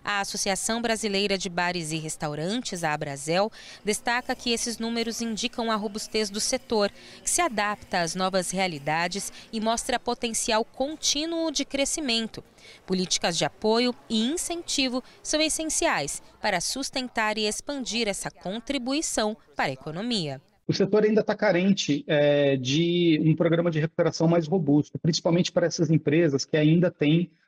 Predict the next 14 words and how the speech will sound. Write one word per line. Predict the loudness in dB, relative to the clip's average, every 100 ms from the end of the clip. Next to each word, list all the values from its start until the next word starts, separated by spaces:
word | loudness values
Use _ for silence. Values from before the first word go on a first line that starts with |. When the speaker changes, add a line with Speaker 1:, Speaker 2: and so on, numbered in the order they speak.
| -2
Speaker 2:
as | 0 2
dívidas | 4 4 4 4
herdadas | 4 4 4 2
da | 2
pandemia. | 2 4 4 4 2 2
Mas | 4 4 4 2 0 -2 -4 0
a | 2
gente | 4 4
vem, | 2 4 4 2 0 -2
é, | 0 0
sentindo | 2 0 2 4 6 4
que | 2
essa | 0 2 0
recuperação | 0 2 2 2 2 0 0